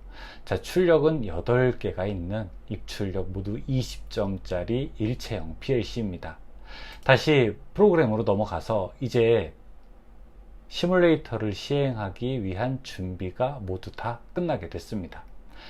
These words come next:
여기 위에 아이콘을 보시게 되면은 이 시뮬레이터 시작이랑 끝이라고 나와 있습니다. 자, 그런데 지금 제가 여러분께 보여드리는 이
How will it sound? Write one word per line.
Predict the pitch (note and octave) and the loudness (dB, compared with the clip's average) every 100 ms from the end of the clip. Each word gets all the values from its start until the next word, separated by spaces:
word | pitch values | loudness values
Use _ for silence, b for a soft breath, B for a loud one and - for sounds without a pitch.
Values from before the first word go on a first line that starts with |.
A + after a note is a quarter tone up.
| B B B | B B B
여기 | C#3 E3+ C3+ | 6 8 10
위에 | D#3 | 10
아이콘을 | C#3+ G2+ C3+ - D#3+ D3 | 10 10 6 4 2 2
보시게 | G#2+ C3+ C#3 | 0 0 0
되면은 | G#2+ F#2 G2+ B2+ F#2+ F2+ | 0 0 0 0 0 -4
이 | G#2+ | -6
시뮬레이터 | - E3+ F3 E3 D3+ C3+ - - D#3 F3 D3 | -2 0 2 4 4 4 0 0 0 2 -2
시작이랑 | - - F3 E3+ D#3+ D3 C#3+ C#3 - | -8 -6 2 2 4 2 0 0 2
끝이라고 | A3 G#3+ - G2 F#2 F#2+ | 2 2 0 0 0 0
나와 | E2+ F#2+ | 0 0
있습니다. | - G#2+ F2+ F2 - B B B | -2 -6 -6 -6 -10 B B B
자, | G2+ | -2
그런데 | A2+ A#2+ A2+ | 2 4 2
지금 | - A#2 A2+ | 2 0 0
제가 | - G#2+ B2 A#2+ G2 | 0 4 8 8 8
여러분께 | G2 A#2 A#2 - A2 | 2 2 0 -2 -2
보여드리는 | - A#2+ A#2+ A#2+ G#2+ G2 G#2+ G#2 A#2 | 2 2 2 2 0 0 0 0 -2
이 | C3+ | -2